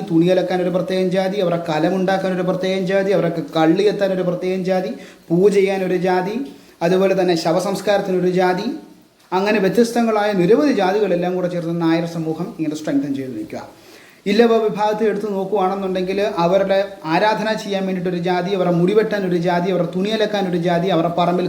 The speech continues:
കൃഷി ചെയ്യാൻ ഒരു ജാതി, ആ, അവരെ കളരി പഠിപ്പിക്കാൻ ഒരു ജാതി. കളരി എന്ന് പറയുമ്പോൾ നമ്മൾ ഈ കളരി പയറ്റെന്ന് ഉദ്ദേശിക്കരുത്. അക്ഷരക്കളരി ഉൾപ്പെടെയുള്ള ഓരോ കളരി പഠിപ്പിക്കാൻ ഓരോ ജാതി, ജ്യോത്സ്യം ചെയ്യാൻ ഒരു ജാതി, വൈദ്യം ചെയ്യാൻ ഒരു ജാതി, എക്സ്-, ബിസിനസ് ചെയ്യാൻ ഒരു ജാതി, ആ,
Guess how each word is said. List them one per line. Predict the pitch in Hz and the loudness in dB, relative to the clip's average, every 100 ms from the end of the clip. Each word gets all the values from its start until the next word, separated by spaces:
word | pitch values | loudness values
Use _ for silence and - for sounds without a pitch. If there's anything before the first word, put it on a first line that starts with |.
| 160 | -4
കൃഷി | 175 170 | -4 -2
ചെയ്യാൻ | 214 196 | -2 -2
ഒരു | 165 160 | -2 0
ജാതി, | 165 170 233 - - - - - | 0 0 -2 -4 -14 -20 -18 -4
ആ, | 160 156 151 | 0 0 0
അവരെ | 170 190 180 175 - | 2 4 4 2 0
കളരി | 165 202 233 | 0 2 4
പഠിപ്പിക്കാൻ | 220 - 196 190 185 | 2 0 -4 -4 -2
ഒരു | 170 | -2
ജാതി. | 170 165 170 - | 0 0 -2 -4
കളരി | 165 170 | -2 0
എന്ന് | 208 220 | 0 0
പറയുമ്പോൾ | 208 202 240 277 | 0 -2 -2 0
നമ്മൾ | 226 233 | 2 2
ഈ | 226 | 2
കളരി | 220 202 254 | 2 2 4
പയറ്റെന്ന് | - 247 247 240 | 2 0 2 0
ഉദ്ദേശിക്കരുത്. | 196 185 185 185 165 156 208 | 0 -2 -2 -2 -4 -4 -6
അക്ഷരക്കളരി | 170 - 196 196 190 190 | -6 -4 -4 0 0 2
ഉൾപ്പെടെയുള്ള | 170 165 190 175 180 - | 2 2 2 2 0 2
ഓരോ | 180 226 294 | 4 4 4
കളരി | 220 185 | 2 0
പഠിപ്പിക്കാൻ | 180 165 160 170 | 0 -2 -2 -2
ഓരോ | 156 160 175 | 0 0 0
ജാതി, | 170 160 | -2 -2
ജ്യോത്സ്യം | 196 165 175 180 208 | -2 0 0 -2 -2
ചെയ്യാൻ | 190 175 | 0 0
ഒരു | 160 | 2
ജാതി, | 156 156 175 285 - - - - - | 2 2 0 -2 -6 -16 -20 -18 0
വൈദ്യം | 170 196 254 233 | 4 6 6 4
ചെയ്യാൻ | 214 202 175 | 2 -2 -2
ഒരു | |
ജാതി, | 160 165 156 196 269 - - | 0 0 0 -2 -6 -10 -6
എക്സ്-, | 160 160 175 160 - | -4 -2 0 0 0
ബിസിനസ് | 151 175 269 277 | 0 2 4 4
ചെയ്യാൻ | 240 214 180 | 2 0 0
ഒരു | 160 | 0
ജാതി, | 165 160 170 247 - - - _ _ | 0 0 0 -4 -8 -14 -20 _ _
ആ, | 151 147 | -6 -4